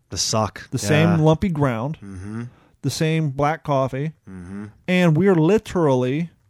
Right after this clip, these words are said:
Speaker 2: thank God, not experiencing the horrors of war, but we're literally walking a mile in, in their boots.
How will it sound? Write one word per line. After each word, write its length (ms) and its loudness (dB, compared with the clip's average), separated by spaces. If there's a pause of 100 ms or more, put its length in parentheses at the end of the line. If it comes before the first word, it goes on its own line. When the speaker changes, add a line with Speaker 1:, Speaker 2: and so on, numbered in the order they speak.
Speaker 2:
thank 320 -2
God, 280 2
not 160 -2
experiencing 520 -4
the 80 -2
horrors 280 0
of 60 -4
war, 300 0
but 180 -2
we're 160 0
literally 340 0
walking 460 -2
a 60 -2
mile 340 -2
in, 220 -6
in 100 -4
their 160 0
boots. 460 -2